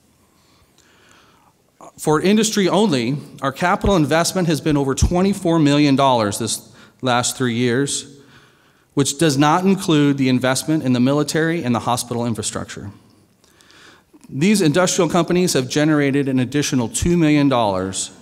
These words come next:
in tax revenue to the city alone. And just this last year, Yuma created over tw-, twenty-eight hundred jobs, landing us as the only Arizona city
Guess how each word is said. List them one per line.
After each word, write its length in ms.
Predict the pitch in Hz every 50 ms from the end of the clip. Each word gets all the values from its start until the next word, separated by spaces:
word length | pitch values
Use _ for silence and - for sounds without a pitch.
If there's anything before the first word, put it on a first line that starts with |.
| - -
in 200 | 110 120 120 110
tax 380 | - - 127 123 131 - -
revenue 380 | 135 131 123 117 110 104 104 104
to 120 | 104 - 123
the 80 | 113
city 300 | 107 - - 113 107 110
alone. 500 | 107 107 104 101 95 87 85 92 92 92 - - - - - _ _ _ _ _ _ _ _ - - _ _ _ _ _ _ _ _ _ _ _ _ _ _ _ _ _ _ _ _ _ _ _ - -
And 440 | 143 135 131 127 - - 135 147
just 560 | 131 - 185 190 185 - - - - 131 135 139
this 240 | 165 196 190 -
last 380 | 175 185 185 190 175 - - -
year, 360 | 165 143 127 123 120 131 135 120 - - - - - -
Yuma 300 | 143 156 175 208 208 196
created 460 | 202 - 160 147 143 135 127 135 131
over 180 | 127 117 120
tw-, 600 | - - 151 151 143 - - - - - - _ -
twenty-eight 480 | - - 165 180 190 185 196 196 185
hundred 300 | - 165 160 151 151 139 123
jobs, 560 | - 131 123 120 101 82 82 98 101 - - - - -
landing 680 | 120 139 151 160 180 185 165 156 175 165 170 - -
us 320 | - 139 143 123 120 - -
as 260 | - 143 139 123 127
the 140 | 123 123 - -
only 600 | 135 151 185 196 208 214 214 220 208 214 208 -
Arizona 460 | 135 143 160 175 170 170 190 185 185 175
city 540 | - - 165 151 127 120 117 123 117 -